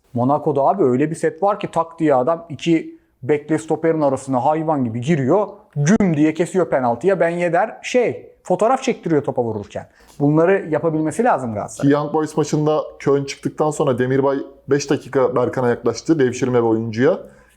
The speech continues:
Speaker 2: Hiç alakası olmayan bir Berkan bile üç tane tehdit yarattı orada.
Speaker 1: Aynen abi.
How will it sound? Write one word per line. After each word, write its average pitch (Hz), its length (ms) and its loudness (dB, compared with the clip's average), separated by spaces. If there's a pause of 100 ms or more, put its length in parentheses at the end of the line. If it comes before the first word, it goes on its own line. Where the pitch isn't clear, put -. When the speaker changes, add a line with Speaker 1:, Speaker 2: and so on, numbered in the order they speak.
Speaker 2:
Hiç 165 120 2
alakası 135 360 2
olmayan 139 260 0
bir 139 80 0
Berkan 139 360 -2
bile 143 100 2
üç 165 180 -2
tane 147 180 -2
tehdit 147 320 -2
yarattı 113 280 2
orada. 156 80 4
Speaker 1:
Aynen 190 240 0
abi. 123 200 -2